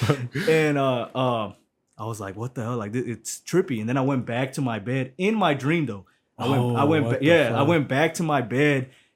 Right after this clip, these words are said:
Speaker 2: and I was chilling there. And then, uh, eventually, for some reason, I just seen that, like, I was just in another place, right? Like,
Speaker 1: Mm-hmm.
Speaker 2: just randomly, I was in another place, and then I, for some reason, I just kinda, um, realized that I was dreaming.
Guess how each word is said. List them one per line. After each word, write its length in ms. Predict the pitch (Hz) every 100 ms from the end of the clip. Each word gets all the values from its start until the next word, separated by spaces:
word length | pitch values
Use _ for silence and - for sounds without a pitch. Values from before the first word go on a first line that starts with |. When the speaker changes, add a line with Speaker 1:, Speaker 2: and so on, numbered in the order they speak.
| -
Speaker 2:
and 100 | 123
I 40 |
was 180 | 135 143
chilling 360 | - 156 160 151
there. 380 | 135 131 127 - 120
And 160 | 120
then, 200 | 123 127 127
uh, 300 | 117 104 98 _ _ _ _ _
eventually, 520 | 120 107 147 - 175 147
for 120 | 147
some 200 | 165 160
reason, 260 | 156 170 156
I 120 | 143
just 240 | 151 -
seen 240 | 139 151 151
that, 340 | 131 110 - _ _ _ _ -
like, 160 | 113 110
I 60 |
was 160 | 135 147
just 300 | 151 151 - 135
in 100 | 117
another 300 | 127 143 135
place, 440 | - 127 107 -
right? 340 | 113 123 120
Like, 160 | 110 117
Speaker 1:
Mm-hmm. 180 | 110 95 -
Speaker 2:
just 200 | 120 - 113
randomly, 540 | 113 127 147 147 143
I 60 | 131
was 140 | 127
in 80 | 123
another 260 | 120 135 135
place, 320 | 131 135 135
and 120 | 117
then 100 | 120
I, 220 | 117 107 - _ _
for 60 | 120
some 220 | 160 156
reason, 240 | 151 147
I 100 | 139
just 220 | 135 131 -
kinda, 400 | 143 127 107 -
um, 380 | 110 107 101 98 _ _ -
realized 460 | 107 139 131 123 117
that 100 | 113
I 40 |
was 200 | 113 107
dreaming. 480 | - 131 170 123